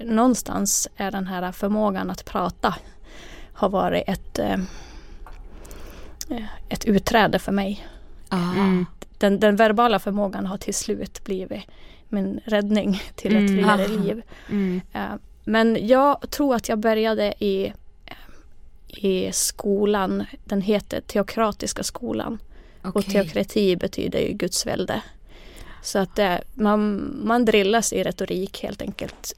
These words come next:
Speaker 1: s-, eh, då när man vill börja skolan.
Speaker 3: Ja.
Speaker 1: Eh, och då är det under mötena man håller i ett femminuters tal. Eh, kvinnor får inte da-,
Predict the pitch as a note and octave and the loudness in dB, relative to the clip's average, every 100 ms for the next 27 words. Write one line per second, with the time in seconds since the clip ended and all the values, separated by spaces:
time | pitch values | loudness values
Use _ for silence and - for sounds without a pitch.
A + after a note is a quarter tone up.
0 | - - - - - - - - G#3+ G#3 | -10 -8 -6 -8 -12 -16 -12 -10 -10 -2
1 | G#3+ G3+ F#3+ F#3 F3+ F#3+ G#3 A#3 A#3 - | 2 4 4 2 -2 -4 0 2 2 0
2 | - - - - - - - - - - | -4 -4 -4 -8 -20 -20 -20 -18 -12 -6
3 | - G#3+ G#3+ - - G#3 G3+ F#3+ F3+ - | -4 -4 -6 -12 -6 0 4 4 2 -6
4 | - - - - - F#3+ E3+ A#2+ C3 G3 | -16 -16 -18 -18 -4 -2 0 0 2 4
5 | G3 F#3 F#3 F#3+ F#3 F#3 F3 G#3+ F#3 F3+ | 6 6 4 2 2 2 2 2 2 0
6 | F3+ F#3+ G3 G#3 G#3+ G3+ G3 - G3+ F#3+ | 0 -2 0 0 0 -4 -6 -4 -2 0
7 | F#3 G3+ A3 - A#3 G#3+ A#3 C4 - - | -2 -4 -4 -2 0 2 4 2 -2 -10
8 | - - A3 G#3+ A3 G#3+ - - - - | -12 -8 -6 -4 -6 -8 -14 -20 -16 -10
9 | - A#3 A3 G3 F3+ - - F3 F3 F#3+ | 0 2 4 2 0 -2 -4 -4 -2 -2
10 | F#3 | 2